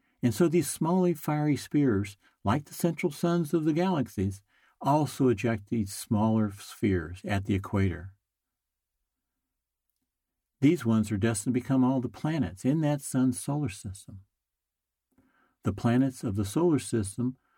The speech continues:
are coplanar, which is to say that they are in the same plane with the sun that ejected them. This fact supports what is seen in the Akashic records.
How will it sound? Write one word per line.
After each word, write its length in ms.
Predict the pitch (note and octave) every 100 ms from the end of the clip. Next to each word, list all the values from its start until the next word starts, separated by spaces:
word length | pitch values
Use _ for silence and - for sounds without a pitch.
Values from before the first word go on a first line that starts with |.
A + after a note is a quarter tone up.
| _ -
are 80 | B2+
coplanar, 720 | D3 C#3+ - F3+ E3+ F2 G2 - _ _ -
which 180 | D3
is 180 | F3+ -
to 100 | E3
say 260 | C#3+ E3 D#3+
that 160 | D3+
they 120 | E3 E3+
are 100 | D#3+
in 100 | D3
the 100 | C3+
same 400 | - C#3+ D#3 C#3
plane 340 | - C3+ C3
with 160 | A2 G#2+
the 80 |
sun 400 | G2+ - C3 A#2 A2+
that 140 | A2
ejected 480 | A#2+ D3+ D3+ - F#2+
them. 140 | G#2 _ _ _ _ _ - _ -
This 220 | F#3 -
fact 340 | D#3 D3+ B2+
supports 600 | - G#2 - D3 F#2+ -
what 160 | A#2 A2
is 120 | A2+
seen 240 | - A2 A2
in 120 | B2
the 60 |
Akashic 500 | B2 G#2 F#2 F#2+ G#2
records. 500 | B2+ D#3 - A2+ _